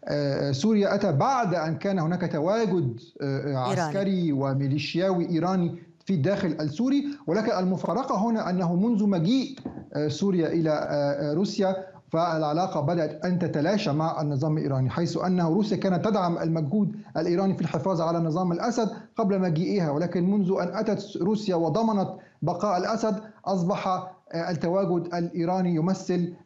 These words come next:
Speaker 1: آه، آه، تهديد ويزاحم التواجد الروسي أكثر منه يدعم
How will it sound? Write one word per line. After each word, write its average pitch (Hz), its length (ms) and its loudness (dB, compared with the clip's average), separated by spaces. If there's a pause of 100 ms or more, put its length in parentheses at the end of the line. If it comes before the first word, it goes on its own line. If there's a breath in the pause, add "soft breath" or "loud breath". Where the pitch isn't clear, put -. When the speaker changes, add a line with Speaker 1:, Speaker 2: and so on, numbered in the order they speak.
Speaker 1:
آه، 160 260 -2
آه، 160 80 -2
تهديد 160 440 2
ويزاحم 175 840 2
التواجد 160 500 0
الروسي 180 360 0
أكثر 160 360 -2
منه 170 420 0 (200 loud breath)
يدعم 156 520 0